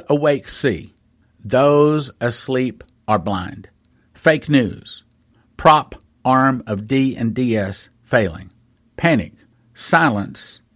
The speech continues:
is golden. Okay, so we're about out of time. Let me just say that summertime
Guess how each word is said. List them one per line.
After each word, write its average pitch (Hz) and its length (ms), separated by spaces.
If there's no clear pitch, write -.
is 110 200
golden. 101 400
Okay, 151 340
so - 180
we're 123 100
about 143 260
out 131 160
of 113 100
time. 127 380
Let 143 260
me 156 80
just 143 280
say 147 280
that 117 320
summertime 160 800